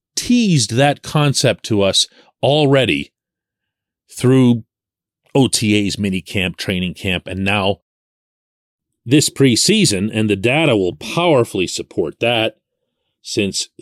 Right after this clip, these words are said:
through two games, Kenny's got, <laughs> and you're gonna wanna sit down for this, nineteen completions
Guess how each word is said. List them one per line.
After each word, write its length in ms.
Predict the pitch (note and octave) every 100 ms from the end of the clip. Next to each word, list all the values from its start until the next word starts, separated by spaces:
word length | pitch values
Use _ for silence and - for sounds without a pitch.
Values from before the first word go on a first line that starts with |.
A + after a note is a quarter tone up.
| -
through 220 | A#2+ G2+
two 240 | - F3
games, 560 | C#3+ E3+ A2 G2+ - - _ _ _ _ _ _ _
Kenny's 360 | - C3+ C#3 A2
got, 260 | B2+ A#2+ A2 - -
<laughs> 220 | _ -
and 100 | -
you're 120 | A2+ -
gonna 240 | - E3 -
wanna 160 | E3 D3
sit 240 | - D#3
down 260 | D3+ D#3+ C#3+
for 140 | A#2+
this, 400 | G2+ D#2 - - - _ _ _ _ _ _ _ _ _ _ _ _ _ _
nineteen 840 | C3 D3 G#3 B3 - A3 G#3 G3
completions 960 | - D3 - D#3+ E3 - D2+ C2 -